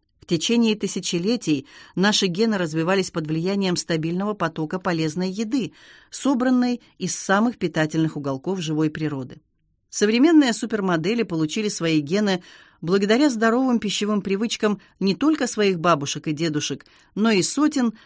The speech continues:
а то и тысяч поколений предков, которые правильно питались и поддерживали или даже улучшали свое генетическое наследство,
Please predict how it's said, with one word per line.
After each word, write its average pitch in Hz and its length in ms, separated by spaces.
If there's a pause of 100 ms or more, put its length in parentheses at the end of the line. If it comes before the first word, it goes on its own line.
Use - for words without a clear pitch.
(160)
а 202 100
то 285 140
и 277 80
тысяч 302 480
поколений 190 480
предков, 196 560 (440)
которые 302 360
правильно 175 560
питались 226 560 (220)
и 269 100
поддерживали 175 920 (180)
или 185 160
даже 160 400
улучшали 196 640
свое 185 280
генетическое 160 720
наследство, 202 720